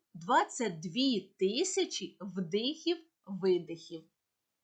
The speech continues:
П'яте. Умілі плавці вміють довго обходитися без кисню.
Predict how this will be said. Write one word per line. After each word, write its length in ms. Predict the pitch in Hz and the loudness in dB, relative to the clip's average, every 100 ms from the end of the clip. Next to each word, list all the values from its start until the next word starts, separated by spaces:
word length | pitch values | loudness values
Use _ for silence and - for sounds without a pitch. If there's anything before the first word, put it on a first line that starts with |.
| _ _ _ _ _ _ _ _ _ _ _ _ _ _ _ _ _ _ _ _ _ _ _ _ _ _ _ _ | _ _ _ _ _ _ _ _ _ _ _ _ _ _ _ _ _ _ _ _ _ _ _ _ _ _ _ _
П'яте. 480 | - 440 370 - - _ _ - | 6 6 6 -2 -10 _ _ 0
Умілі 480 | 262 302 539 523 214 | 4 4 4 2 0
плавці 440 | 208 214 202 349 415 | 2 2 2 4 4
вміють 520 | 214 254 311 220 160 | 4 2 2 2 2
довго 480 | 190 277 349 370 - | 4 4 4 -2 -2
обходитися 800 | - - 226 240 247 233 226 196 165 | -4 4 4 4 0 -2 -2 -2 0
без 260 | 214 220 | -2 -2
кисню. 520 | - 226 196 - - | -8 -2 -2 -2 -12